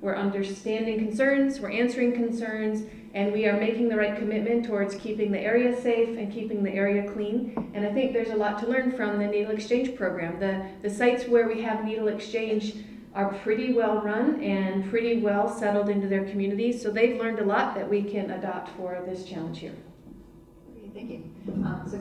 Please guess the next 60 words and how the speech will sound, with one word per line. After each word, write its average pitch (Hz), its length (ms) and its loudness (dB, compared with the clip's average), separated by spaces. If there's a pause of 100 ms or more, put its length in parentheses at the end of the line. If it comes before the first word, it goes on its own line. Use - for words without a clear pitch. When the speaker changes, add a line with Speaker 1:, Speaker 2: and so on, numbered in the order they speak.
Speaker 2:
Carrie, 196 280 0
I'm 190 40 -4
gonna 196 140 0
ask 202 260 -4
about - 320 -4
property 240 460 -4
crime 240 380 -6
rates - 340 -2
in 214 160 -10
Seattle 214 560 -6
now. 208 400 -4
Um, 175 300 -8
according 190 300 -6
to - 40 -2
the - 160 -6
F 180 220 -8
B 190 160 -6
I, 180 320 -4
Seattle 190 440 -6
has 196 160 -4
a - 40 -8
pretty 170 300 -8
low 175 280 -4
rate 185 300 -6
of 156 80 -12
violent 180 480 -10
crime, 226 420 -8
but 165 180 -6
one 175 160 -8
of 165 100 -10
the 165 60 -12
highest 202 580 -8
rates 190 220 -8
of 170 240 -14
property 202 360 -8 (100)
crimes. 233 400 -10
And 175 140 -10
I'm - 100 -10
just - 140 -14
curious - 340 -8
if 190 100 -10
you've 196 120 -14
been 165 180 -10
hearing 196 280 -8
a 185 40 -8
lot 175 180 -8
about 170 300 -12
this 233 220 -6
on 247 180 -4
the 240 80 -6
campaign 254 420 -2
trail 233 460 -8 (220)
and 196 100 -4
what 196 140 -2
your 190 160 -4
ideas 175 420 -6
are 160 300 -8
for 170 80 -10
tackling 165 540 -8
that. 147 180 -12